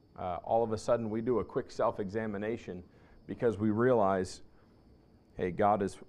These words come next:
present, or his angel is present. We also see him praising God. He says, "I bring you good tidings of great joy, which shall be to all people." Uh, he promised good news, not just for them,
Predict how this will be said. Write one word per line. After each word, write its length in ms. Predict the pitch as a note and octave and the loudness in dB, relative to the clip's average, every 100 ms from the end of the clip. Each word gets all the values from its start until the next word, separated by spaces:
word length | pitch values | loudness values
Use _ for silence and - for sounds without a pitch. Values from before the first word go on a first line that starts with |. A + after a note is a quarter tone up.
| _ | _
present, 580 | - A2+ G#2+ G2 F#2+ - | 0 2 2 -2 -6 -10
or 180 | G2 G2+ | -2 -2
his 400 | F#2+ G#2+ G2 - F#2+ - _ | 0 -2 -4 -10 -16 -20 _
angel 400 | B2 B2+ A2 G2 | -2 0 2 0
is 100 | F#2 | -2
present. 460 | F2 A2+ G2 E2+ D#2+ - - - - - - - - - - _ _ | -2 0 0 -2 -12 -16 -20 -20 -20 -20 -20 -20 -20 -20 -20 _ _
We 120 | A2+ | 4
also 280 | D3+ D#3+ F3 | 4 4 2
see 200 | C#3+ E3+ | 2 4
him 120 | E3 | 2
praising 520 | C3+ D#3+ D#3+ D3+ E3 D#3 | 4 4 6 4 4 6
God. 460 | D#3+ F3+ F#2 F2+ - - - _ _ _ _ - | 4 4 0 -2 -12 -20 -20 _ _ _ _ -6
He 100 | A#2+ | 0
says, 380 | D#3 C#3 C3+ | 4 6 6
"I 140 | B2 C3 | 6 4
bring 260 | B2 D3 | 4 4
you 140 | D3 C#3 | 4 4
good 240 | C3 C#3+ | 4 4
tidings 360 | C#3+ C#3+ D#3 C#3 | 4 4 4 2
of 140 | C#3 | 2
great 260 | C3 D#3+ D#3+ | 4 4 4
joy, 220 | D3 D3+ | 4 6
which 200 | C#3 C3+ | 4 4
shall 140 | C#3+ | 2
be 220 | A#2+ B2 C#3 | 4 4 4
to 140 | - | 2
all 420 | - B2+ D3 D#3 | 4 4 6 4
people." 500 | D3+ F3+ G3 - - - _ _ _ _ _ _ _ _ _ _ _ _ - | 2 0 0 -4 -8 -14 _ _ _ _ _ _ _ _ _ _ _ _ -2
Uh, 260 | A2+ A2 | 2 4
he 200 | G#2 C#3 | 4 2
promised 640 | C#3 - D3+ E3 E3+ C3 A2 | 2 4 4 6 2 2 4
good 240 | C#3+ E3+ | 4 4
news, 340 | D#3+ F#3 G3 D3 | 4 4 4 4
not 240 | E3 E3+ | 4 4
just 240 | C#3+ E3+ | 2 4
for 160 | - F3 | 4 4
them, 300 | D#3 D#3+ D#3 | 4 2 -2